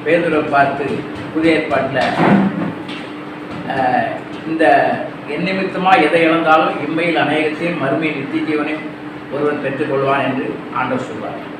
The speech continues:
பவுல் பேதுருவை பார்த்து, பேதுரு கேட்கிறாரு, "என்ன ஆண்டவரே, எல்லாத்தையும் விட்டுட்டு உங்களை பின்பற்றி வந்துட்டானே, குடும்பம், சொந்த பந்தம் எல்லாத்தையும் விட்டுட்டு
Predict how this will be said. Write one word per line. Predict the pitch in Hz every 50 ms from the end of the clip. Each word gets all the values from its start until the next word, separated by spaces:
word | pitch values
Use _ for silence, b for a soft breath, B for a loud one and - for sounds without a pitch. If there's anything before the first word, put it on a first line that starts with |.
| - - -
பவுல் | 135 135 143 143 143 - 147
பேதுருவை | 156 156 151 143 131 127 127 127
பார்த்து, | - - - - - 104 - - - - - - - - - - - - - - - - 147
பேதுரு | 151 170 180 175 165 165 156
கேட்கிறாரு, | 147 151 151 156 143 131 - - - - - - - - - - - - - - - - - - - - - - - - - - - - - - - - - - - - - - - - - -
"என்ன | 170 196 208 226 220 208 202 196 180 175 170 208 196 190 185 180 175 180 - - - - - - - - - - - - - - - - - - - -
ஆண்டவரே, | 143 139 180 180 180 180 175
எல்லாத்தையும் | 156 156 170 180 190 214 214 214 214 220 208
விட்டுட்டு | 202 196 196 190 208 202
உங்களை | 190 190 185 180
பின்பற்றி | 175 160 170 185 175 - 175 165
வந்துட்டானே, | 151 151 139 135 139 135 135 135 127 120 - - - - - -
குடும்பம், | 151 165 170 160 165 175 175 -
சொந்த | 147 147 151 156 165 165
பந்தம் | 156 156 151 151 156 160 151 147
எல்லாத்தையும் | 147 151 156 160 156 156 151 147
விட்டுட்டு | 147 - - - 147 156 160 160 160